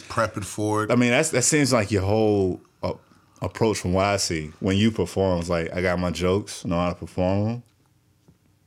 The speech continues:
Speaker 2: And then you just go from, go from there. Just basics, honestly. Yeah.
Speaker 1: Yeah, man, I try not to fill my head up with so much stuff, like, 'cause that stuff just adds anxiety to it, man. And it's like, I try to maintain an actual level of having fun with it.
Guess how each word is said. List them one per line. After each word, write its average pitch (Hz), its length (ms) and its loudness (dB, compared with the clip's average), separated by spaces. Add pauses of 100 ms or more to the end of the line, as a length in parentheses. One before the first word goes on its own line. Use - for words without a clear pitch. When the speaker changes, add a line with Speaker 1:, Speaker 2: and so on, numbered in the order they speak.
(300)
Speaker 2:
And 85 160 -2
then 90 160 0
you 87 60 -2
just 87 180 -6
go 87 180 0
from, 95 340 0
go 92 200 -4
from 98 160 -2
there. 104 120 0
Just 92 240 -4
basics, 95 460 -2
honestly. 95 540 -2 (120)
Yeah. 92 200 -6
Speaker 1:
Yeah, 135 340 0
man, 120 200 -2
I 123 80 2
try 135 260 0
not 131 240 0
to 120 300 -2
fill 123 380 -4
my 113 200 0
head 117 160 -2
up 110 120 -4
with 104 200 -8
so 113 220 -6
much 107 220 -4
stuff, 113 400 -4
like, 107 180 -6
'cause 104 220 -6 (520)
that 131 120 0
stuff 170 220 2
just 123 240 -2
adds 113 280 2
anxiety 101 640 -2
to 98 260 -4
it, 95 100 -6
man. 98 200 -6
And 95 120 -6
it's 95 160 -2
like, 107 280 -6 (120)
I 104 80 -2
try 123 340 0
to 117 100 -4
maintain 104 680 -4
an 95 180 -8
actual 104 560 -4
level 98 360 -4
of 85 60 -8
having 92 300 -4
fun 92 340 -6
with 80 180 -12
it. 65 100 -18